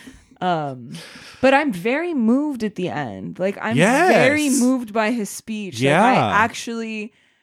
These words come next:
Speaker 1: feel so <laughs> much for him.
Speaker 2: Yeah.
Speaker 1: Um, and I think it's beautiful. Like,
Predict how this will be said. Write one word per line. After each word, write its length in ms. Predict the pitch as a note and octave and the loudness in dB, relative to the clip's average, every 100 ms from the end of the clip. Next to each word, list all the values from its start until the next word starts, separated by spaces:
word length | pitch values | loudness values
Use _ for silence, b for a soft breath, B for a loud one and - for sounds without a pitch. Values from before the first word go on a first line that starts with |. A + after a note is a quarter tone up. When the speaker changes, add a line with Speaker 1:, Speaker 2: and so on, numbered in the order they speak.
| _ | _
Speaker 1:
feel 460 | - - A#3 A3 G#3+ | -20 -4 0 0 -2
so 500 | - - G#3+ A3 A#3 | -6 -4 0 0 2
<laughs> 140 | A#3 | 2
much 360 | G4 - D4+ - | 2 2 0 -4
for 360 | - A#3+ G#3+ D#4 | 2 4 4 2
him. 560 | C#4 G3 E3+ E3+ F#3 - | 0 -2 -4 -6 -8 0
Speaker 2:
Yeah. 680 | A2+ C#3+ G3 D#3 E2 A3+ | 2 2 2 0 0 0
Speaker 1:
Um, 360 | G#3+ F#3 D#3 C3+ _ | 0 -4 -8 -14 _
and 140 | - G3+ | -6 -4
I 100 | G#3 - _ - | -6 -10 _ -8
think 200 | A#3+ B3 | -6 -6
it's 180 | A3 - | -12 -14
beautiful. 840 | - F#3 A#3 D#4+ - - G3 E3+ | -16 -8 -6 -6 -8 -8 -4 -2
Like, 380 | F3 F3 E3+ | -2 -4 -6